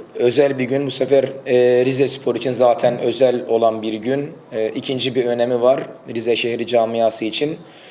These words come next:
E, Rizespor'un kuruluşunun, e, y-,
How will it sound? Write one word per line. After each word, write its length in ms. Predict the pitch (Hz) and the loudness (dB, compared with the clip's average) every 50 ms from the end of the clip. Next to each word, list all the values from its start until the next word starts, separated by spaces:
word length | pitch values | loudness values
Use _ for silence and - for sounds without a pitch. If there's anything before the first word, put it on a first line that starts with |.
| - - - - - - - _ - | -20 -20 -20 -20 -20 -20 -20 _ -2
E, 60 | 113 117 117 113 117 117 113 117 120 - - - - - | 0 2 2 4 2 2 0 0 -2 -6 -8 -10 -14 -12
Rizespor'un 760 | 127 127 131 135 147 143 143 135 - - - - 127 135 131 | -8 -4 -2 0 0 2 2 0 0 0 -2 -2 -2 -2 -2
kuruluşunun, 720 | 131 - 131 123 123 120 - - 120 127 139 147 160 175 175 - - - - | -2 -4 -2 -2 0 -2 -2 -2 -2 -2 -4 -4 -4 -8 -12 -16 -18 -10 -4
e, 80 | 123 120 | 0 2
y-, 600 | 120 120 120 120 120 120 123 135 120 117 123 | 4 4 4 4 2 0 -4 -8 -8 -8 -10